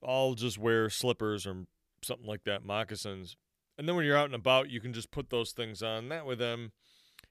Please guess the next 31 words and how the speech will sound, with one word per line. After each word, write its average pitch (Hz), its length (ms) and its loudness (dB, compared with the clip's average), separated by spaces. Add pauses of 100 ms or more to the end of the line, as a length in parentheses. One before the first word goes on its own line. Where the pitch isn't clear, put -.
your 107 100 -8
feet 135 220 -2
don't 110 220 -2
get - 120 -6 (120)
wet. 113 400 4 (440)
You 156 140 -10
could 123 160 -8
stand 127 540 2
in 110 460 -6 (100)
absolute 120 600 0
melting 117 640 0
puddles 110 600 -4
of 95 220 -10
water, 107 580 2 (140)
and 104 340 -6
because 98 320 -4
those 95 260 -4
are 92 360 -6
basically 95 600 -4
waterproof 98 760 -4
boots, 98 460 -6 (380)
and 95 300 -6
with 110 100 -4
a 101 80 -4
neoprene 107 840 0
boot 104 340 -8
inside 113 760 2
of 107 220 -6
the 104 140 -8
rubber 117 260 0
boot, 110 380 -4